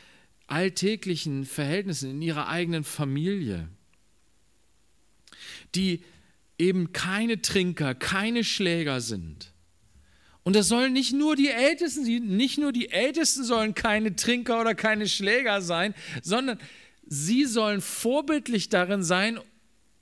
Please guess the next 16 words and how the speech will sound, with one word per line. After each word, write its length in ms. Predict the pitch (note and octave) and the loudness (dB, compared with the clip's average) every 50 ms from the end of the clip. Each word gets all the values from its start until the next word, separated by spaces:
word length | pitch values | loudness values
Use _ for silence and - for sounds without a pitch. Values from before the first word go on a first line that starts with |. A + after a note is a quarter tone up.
| _ _ _ _ | _ _ _ _
für 360 | - - - - - C3 B2 | -12 -10 -8 -4 -4 -4 -2
alle 160 | A#2+ B2+ D3+ | 0 0 0
anderen, 460 | E3 F3 A3+ A#3+ A3+ D#3+ G#2 F#2+ G#2 A2+ _ - _ _ _ _ _ _ _ _ _ _ | 0 0 -2 -2 -2 -4 -6 -8 -12 -18 _ -20 _ _ _ _ _ _ _ _ _ _
die 80 | - G#2 | -10 -6
das 160 | A2+ A#2+ A#2 | -6 -6 -4
auch 200 | C3 B2+ G3 F#3+ | -6 -6 -6 -6
so 160 | - - D3+ | -6 -6 -8
sein 300 | B2+ A2 G2+ F#2 F#2 F2+ | -8 -6 -6 -6 -6 -8
sollen. 380 | F2 F2+ F2 F2+ F#2 F#2+ F#2+ G2 _ _ _ _ _ _ _ _ _ _ _ _ _ _ _ _ _ _ _ _ _ _ _ _ _ _ _ _ _ _ _ _ _ _ _ _ _ _ _ _ _ _ _ _ _ _ _ _ _ _ _ _ _ _ _ _ _ _ _ _ _ _ _ _ _ _ _ _ _ _ _ _ _ _ - - _ _ _ _ _ _ _ - _ _ _ _ _ _ _ _ _ _ - B2+ B2 A2+ G#2+ G2+ F#2 F2+ - - - - - _ _ _ _ _ _ _ _ _ _ _ _ _ _ _ _ _ _ _ _ _ _ _ _ _ _ _ _ _ _ _ _ _ _ _ _ _ _ _ _ _ _ - - - - - | -10 -12 -14 -14 -16 -16 -18 -20 _ _ _ _ _ _ _ _ _ _ _ _ _ _ _ _ _ _ _ _ _ _ _ _ _ _ _ _ _ _ _ _ _ _ _ _ _ _ _ _ _ _ _ _ _ _ _ _ _ _ _ _ _ _ _ _ _ _ _ _ _ _ _ _ _ _ _ _ _ _ _ _ _ _ -20 -20 _ _ _ _ _ _ _ -20 _ _ _ _ _ _ _ _ _ _ -8 -8 -6 -6 -8 -10 -12 -16 -18 -20 -20 -20 -20 _ _ _ _ _ _ _ _ _ _ _ _ _ _ _ _ _ _ _ _ _ _ _ _ _ _ _ _ _ _ _ _ _ _ _ _ _ _ _ _ _ _ -20 -20 -20 -20 -6
Es 180 | - D3 D3+ C#3+ | -4 -2 -2 0
ist 100 | D#3+ D3 | 0 0
ein 80 | D#3 C#3+ | -2 -4
großes 420 | - C#3 D#3 F#3+ G3 - - C3 | -2 -4 -2 -2 -2 -2 -4 -6
Vorrecht, 580 | - - - D3+ D#3+ D#3 C#3 A2 G2 G2 - - | -10 -8 -6 -6 -6 -6 -6 -8 -8 -8 -10 -12
dass 280 | A2 G#2+ - - G#2+ | -12 -12 -12 -10 -8
wir, 400 | A#2 B2+ C3 B2 G#2 F#2+ G2+ A2 | -6 -4 -4 -4 -4 -6 -8 -10